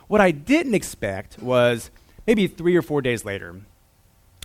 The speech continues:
all of a sudden, I prayed that prayer. I was like, you know, "God, if you want me to be the youth pastor, you, I just need you to show me." 'Cause, you know, and then all of a sudden, I was like, "If I was the youth pastor, it'd be kind of fun to do this. But I'm not, so whatever."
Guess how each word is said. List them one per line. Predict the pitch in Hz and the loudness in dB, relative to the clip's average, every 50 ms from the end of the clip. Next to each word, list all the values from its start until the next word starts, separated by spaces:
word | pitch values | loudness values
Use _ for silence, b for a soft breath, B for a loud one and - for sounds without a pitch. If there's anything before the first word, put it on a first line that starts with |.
| - _ | -10 _
all | - 139 143 | 0 0 2
of | 135 | 0
a | 135 | 0
sudden, | - - 139 127 127 127 | -2 -2 0 0 0 0
I | 107 123 | -2 -4
prayed | - - 139 139 123 | -4 -4 -4 -2 -2
that | 127 113 - | -2 -2 -2
prayer. | - - 110 107 | -4 -6 -4 -4
I | 107 | -4
was | 107 | -4
like, | 101 98 101 - | -6 -10 -12 -12
you | 117 | -10
know, | 107 101 | -10 -8
"God, | 101 123 123 123 120 | -4 -2 0 0 0
if | 113 107 | -2 -6
you | 104 | -10
want | 107 120 117 | -12 -10 -10
me | 123 123 | -10 -10
to | |
be | 113 113 117 | -8 -8 -10
the | 107 107 | -10 -10
youth | 104 107 104 | -10 -12 -10
pastor, | - 104 107 104 104 - 98 98 | -6 -6 -6 -6 -6 -10 -14 -16
you, | 98 - - 107 101 - | -16 -16 -18 -18 -12 -10
I | 101 101 | -10 -10
just | 95 - | -10 -12
need | 98 95 95 | -16 -18 -18
you | 104 | -18
to | - - | -20 -20
show | - - 101 101 | -18 -16 -14 -14
me." | 107 92 | -14 -14
'Cause, | - - - - - - - | -16 -18 -20 -20 -20 -20 -18
you | 101 | -16
know, | 95 90 90 87 b b b b b b b | -16 -16 -16 -16 b b b b b b b
and | - 147 | -4 -2
then | 170 | 0
all | 180 180 | 2 0
of | 175 | 0
a | 151 | 0
sudden, | - 165 160 | -2 -2 0
I | 156 | 0
was | 147 139 | 0 0
like, | 139 135 123 127 b b b b b b _ _ _ _ _ _ _ _ _ _ _ _ _ _ _ _ _ _ _ _ _ _ _ _ | -2 -4 -6 -12 b b b b b b _ _ _ _ _ _ _ _ _ _ _ _ _ _ _ _ _ _ _ _ _ _ _ _
"If | - 339 330 - | -4 -4 -2 -2
I | 392 339 | -4 -4
was | 220 139 131 123 127 127 131 101 | -4 -4 -2 0 0 0 0 -2
the | 107 107 | -6 -12
youth | 92 90 92 - | -12 -14 -16 -16
pastor, | - - - - - - - - - 110 113 b b b b b b _ _ _ _ _ _ _ _ _ _ _ _ _ _ | -14 -14 -14 -14 -16 -18 -20 -20 -20 -20 -20 b b b b b b _ _ _ _ _ _ _ _ _ _ _ _ _ _
it'd | - | -16
be | 165 - | -14 -12
kind | - 277 349 | -10 -10 -10
of | 226 - | -10 -8
fun | - - 131 123 101 | -8 -6 -6 -6 -6
to | 104 | -8
do | 90 98 87 82 | -10 -12 -14 -14
this. | - 50 - - - - - - - - - _ _ _ _ _ _ _ _ _ _ _ _ _ _ _ _ _ _ _ _ _ _ _ _ _ _ _ _ | -14 -16 -16 -16 -16 -16 -16 -16 -18 -20 -20 _ _ _ _ _ _ _ _ _ _ _ _ _ _ _ _ _ _ _ _ _ _ _ _ _ _ _ _
But | - 196 | 2 2
I'm | 160 143 131 | 2 2 2
not, | 120 104 87 80 - | -2 -6 -6 -8 -10
so | - - 95 | -12 -12 -12
whatever." | 50 50 - 50 50 - 50 | -12 -12 -12 -14 -14 -16 -18